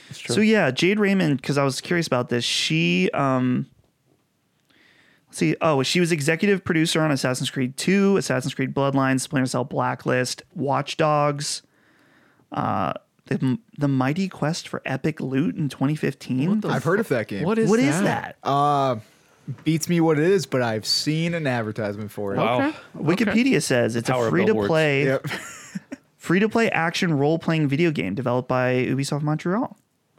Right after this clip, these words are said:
Speaker 2: Okay.
Speaker 3: I get it.
Speaker 4: I think it was on, like, Uplay for, like, one day it was advertised.
Speaker 3: Okay.
Speaker 2: Yeah.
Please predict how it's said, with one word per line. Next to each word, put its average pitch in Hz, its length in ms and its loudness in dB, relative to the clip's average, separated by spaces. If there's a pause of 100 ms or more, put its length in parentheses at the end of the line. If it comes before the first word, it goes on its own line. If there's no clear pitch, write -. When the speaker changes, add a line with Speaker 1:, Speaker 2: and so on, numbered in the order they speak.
(120)
Speaker 2:
Okay. 196 420 -4
Speaker 3:
I 143 80 -4
get 156 200 -4
it. - 180 -10
Speaker 4:
I - 140 -4
think 135 320 -4
it - 20 2
was 123 140 -2
on, 120 100 0
like, 113 140 -4
Uplay 107 500 -4
for, - 100 -8
like, 107 160 -6
one 107 220 -4
day 98 140 -4
it 95 100 -4
was 98 120 -10
advertised. 101 560 -8
Speaker 3:
Okay. 170 340 -10
Speaker 2:
Yeah. 127 280 0